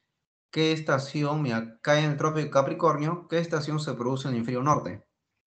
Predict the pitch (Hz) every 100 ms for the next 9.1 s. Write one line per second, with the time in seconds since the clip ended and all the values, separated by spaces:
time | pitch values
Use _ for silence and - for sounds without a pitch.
0 | _ _ 143 139 147 131 131 135 113 117
1 | 139 151 151 147 143 143 139 131 107 104
2 | 143 143 117 101 101 101 147 151 156 160
3 | 160 139 120 120 160 - _ _ _ _
4 | _ _ _ _ _ _ 143 147 139 135
5 | 143 139 131 117 120 139 131 123 113 123
6 | 131 156 113 104 101 - _ _ _ _
7 | _ _ _ _ _ _ _ 107 120 147
8 | - 131 135 131 131 135 123 120 151 -